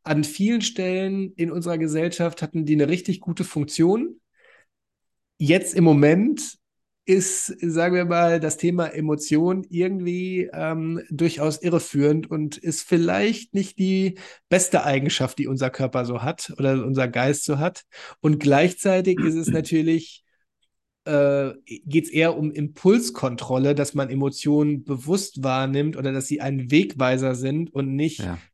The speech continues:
Speaker 1: zu dir werden. Ich glaube, also ich will nicht die, ein Plädoyer hier darauf, darauf sprechen, dass Emotionen schlecht sind. Aber wenn wir uns von Emotionen weit leiten lassen, dann sind wir extrem abhängig vom Außen. Das ist, glaube ich, die, die, die, die bessere Formulierung.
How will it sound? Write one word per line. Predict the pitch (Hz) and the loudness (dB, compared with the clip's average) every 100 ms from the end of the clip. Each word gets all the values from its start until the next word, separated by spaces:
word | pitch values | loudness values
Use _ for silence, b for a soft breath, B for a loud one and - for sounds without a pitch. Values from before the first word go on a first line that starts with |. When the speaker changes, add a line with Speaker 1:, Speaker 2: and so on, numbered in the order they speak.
| _ | _
Speaker 1:
zu | - 170 | -10 -6
dir | 151 156 147 120 | -2 2 2 2
werden. | 135 160 147 120 | 2 2 0 -4
Ich | 117 | -6
glaube, | 135 139 143 131 | -4 0 0 0
also | 135 135 135 | -2 -4 -4
ich | 131 - | -6 -2
will | 143 | 0
nicht | 147 143 | 0 -2
die, | 143 135 | -2 0
ein | 135 135 | -2 -6
Plädoyer | 135 147 139 135 147 | -6 -2 -2 0 0
hier | 143 139 131 135 | 0 -2 -6 -8
darauf, | 135 131 135 135 - - | -8 -2 0 -2 -8 -8
darauf | 143 123 131 | -6 -4 -4
sprechen, | - - 143 143 | -6 -4 -4 -4
dass | 127 - | -6 -6
Emotionen | 131 123 147 156 139 | -8 -4 0 0 0
schlecht | - 120 - | -2 -4 -4
sind. | 131 143 160 _ B B B B B _ | -4 -4 -6 _ B B B B B _
Aber | 139 139 | 4 6
wenn | 143 151 | 6 6
wir | 151 | 6
uns | 143 | 4
von | 143 | 0
Emotionen | 135 139 135 143 135 127 | 0 0 0 -2 -2 -2
weit | 127 139 135 | -2 -2 -4
leiten | 135 127 135 143 143 | -8 -2 -2 -2 -4
lassen, | 120 117 - 120 | -8 -8 -8 -6
dann | 117 127 | -4 -4
sind | 123 123 | -4 -4
wir | 120 | -4
extrem | 117 - - 127 - | -4 -6 -4 -4 -6
abhängig | 113 123 117 | -6 -6 -6
vom | - 113 | -8 -12
Außen. | - 113 - 120 | -8 -10 -8 -8
Das | 117 - | -8 -8
ist, | - | -10
glaube | - 101 | -10 -10
ich, | 113 | -8
die, | 127 117 113 | -6 -4 -6
die, | - 123 | -8 -8
die, | 123 | -6
die | 120 117 | -6 -6
bessere | 120 - 113 | -8 -8 -10
Formulierung. | 110 120 113 110 123 117 | -10 -8 -6 -6 -6 -8